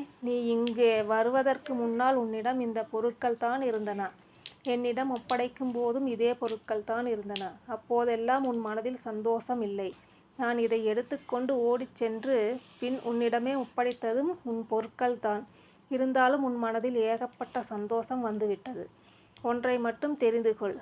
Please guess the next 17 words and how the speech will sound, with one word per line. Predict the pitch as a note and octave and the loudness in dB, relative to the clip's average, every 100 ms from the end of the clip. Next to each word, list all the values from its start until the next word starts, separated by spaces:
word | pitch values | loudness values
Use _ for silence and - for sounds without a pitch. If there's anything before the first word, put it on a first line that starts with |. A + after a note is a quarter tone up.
| - | -10
சந்தோஷத்தை | B3+ A#3+ A#3+ C4+ C4 C4 C#4 | -6 -4 0 0 0 -4 -2
எப்போதும் | A#3 G#3 - B3 A#3+ C4+ | -4 -6 -4 -2 0 0
வெளியிலிருந்து | B3 G#3+ A#3+ A#3 A3 A3+ | 0 0 0 -2 -2 -2
வாங்க | C4 G#3 G#3+ A3+ | 0 0 -2 -4
முடியாது. | G#3+ G3 G3+ F#3+ F3 - - - _ - | -6 -4 -4 -6 -8 -12 -20 -20 _ -4
அது | A#3 A3+ | -2 0
நம் | A3+ | -2
மனதில் | G#3+ G#3 A3 B3 A#3+ | -2 -2 0 -2 -2
தான் | A#3+ A3+ C4 | -2 0 0
இருக்கிறது | A#3+ A3 A3 A3 A3 B3+ | 0 -2 -4 -4 -2 -2
என்பதை | A3 G#3+ A3 | -2 -2 -2
நீ | C4 A#3+ | 0 0
புரிந்து | A3 A3 A3+ A#3+ | 0 0 0 0
கொள்ள | A3+ A3 | 0 0
வேண்டும்" | A3+ G#3 G3+ G3 G3+ | 0 0 -2 -4 -6
என்றார் | B3 G#3+ G#3+ A3 A#3 | -4 -4 -2 -2 -2
துறவி. | A3+ G3+ G3 | -2 -2 -2